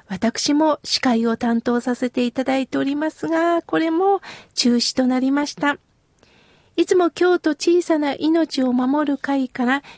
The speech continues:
機関誌が送られてくるのですが、書道家でもあり、仏教徒の相田光夫さんの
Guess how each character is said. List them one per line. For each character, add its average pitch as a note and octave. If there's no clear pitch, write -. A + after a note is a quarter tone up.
機 -
関 G4
誌 -
が B3
送 A#3+
ら B3
れ A#3+
て A#3+
く B3
る A#3
の G#3+
で G#3
す -
が、 A#3+
書 -
道 A#3+
家 B3
で A#3+
も A3+
あ A3+
り、 B3+
仏 G#3+
教 A#3
徒 G3+
の A#3+
相 D4
田 E4+
光 B3+
夫 E4
さ D#4+
ん D#4
の E4+